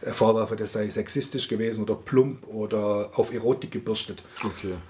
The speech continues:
Speaker 1: Und da standen dann Sachen in der Zeitung oder auf so katholischen Seiten, wo ich gedacht hab, "Welche Veranstaltung waren die?"
Speaker 2: Okay.
Speaker 1: Das Krasse war, dass einer gemeint hatte, äh,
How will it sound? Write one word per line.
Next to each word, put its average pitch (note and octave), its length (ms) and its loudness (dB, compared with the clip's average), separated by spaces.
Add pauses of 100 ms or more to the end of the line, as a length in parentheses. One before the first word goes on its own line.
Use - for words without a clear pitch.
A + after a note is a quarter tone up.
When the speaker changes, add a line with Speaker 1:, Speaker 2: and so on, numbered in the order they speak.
(120)
Speaker 1:
Und G#2+ 120 -4
da G#2+ 80 4
standen G#2+ 220 2
dann G2 100 0
Sachen A2 320 0
in G2+ 80 2
der G#2+ 120 0
Zeitung G#2+ 380 0
oder G#2 200 2
auf G2 100 -4
so A2+ 100 -2
katholischen A2 540 0
Seiten, G#2+ 220 -2
wo G2+ 40 0
ich G2 80 -2
gedacht - 260 -2
hab, G2 200 -2
"Welche G2 360 -2
Veranstaltung G2 480 -2
waren A2 240 2
die?" F#2+ 220 -2 (340)
Speaker 2:
Okay. F#2+ 340 -6 (180)
Speaker 1:
Das A2 160 0
Krasse A2+ 320 4
war, A2 100 4
dass G#2+ 200 -2
einer A2+ 200 -2
gemeint A2+ 300 -2
hatte, A2+ 220 -2
äh, B2 220 -6